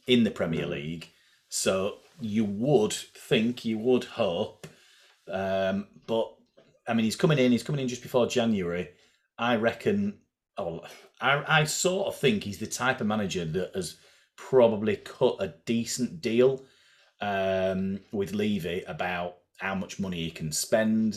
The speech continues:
Speaker 1: who he can get in, who he can get
Speaker 2: Mm.
Speaker 1: rid of, stuff like that. I would imagine,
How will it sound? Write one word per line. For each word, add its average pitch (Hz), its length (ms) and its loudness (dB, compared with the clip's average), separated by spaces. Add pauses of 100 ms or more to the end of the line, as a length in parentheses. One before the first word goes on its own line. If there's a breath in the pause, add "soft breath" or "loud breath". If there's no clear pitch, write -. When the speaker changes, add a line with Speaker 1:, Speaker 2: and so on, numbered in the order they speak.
(100)
Speaker 1:
who 95 100 -2
he 90 80 -4
can 82 200 -6
get 76 360 -8
in, 101 280 -4
who 80 100 -2
he 78 80 -2
can 87 160 -4
get 87 140 -4
Speaker 2:
Mm. 90 40 -4
Speaker 1:
rid 101 180 -2
of, 92 380 0
stuff - 260 -8
like 82 180 -6
that. 87 260 -6 (100)
I - 80 -6
would 95 300 -8
imagine, 98 680 -4